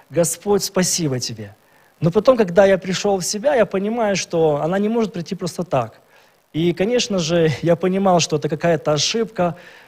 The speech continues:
э, там, с системой Приватбанка. Вот. И через время мне позвонили, сказали, что это была ошибка, и эти деньги я отправил обратно. То есть я, как бы я нашел эти деньги, да, то есть, ну, это не мое.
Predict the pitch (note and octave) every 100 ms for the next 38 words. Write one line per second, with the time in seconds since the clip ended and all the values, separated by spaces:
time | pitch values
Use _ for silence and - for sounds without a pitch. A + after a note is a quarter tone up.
0 | - - C3 C3 B2+ C3 B2+ A#2+ A#2+ -
1 | D#3+ - G3 E3 D3 D3+ D3 D3 C#3+ E3+
2 | F#3+ F#3 E3+ D3 - - - - - C3+
3 | C#3+ C#3+ C3+ - G3 F3+ F#3 F#3+ F3+ F#3+
4 | E3+ E3+ E3+ D#3 F3+ A3 F#3 - D#3+ D#3
5 | D3 C#3+ D#3 C#3 C#3 C#3+ C#3+ C#3 - A3+
6 | A3+ D3+ D3+ D3+ D3+ C#3+ C3+ E3+ C#3 C#3
7 | - C#3 C3+ C3+ B2+ C3+ A2 - - -
8 | - - D#3 - - _ _ _ _ -
9 | B2+ F3+ - A#3 G3 G#3+ G#3+ G3+ G3+ -
10 | C4 F3 D3 - C3+ C#3+ B2+ A#2 B2+ E3
11 | D#3 C#3 D#3+ - F#3 F3 E3 E3 E3 E3+
12 | E3 E3+ C3+ A2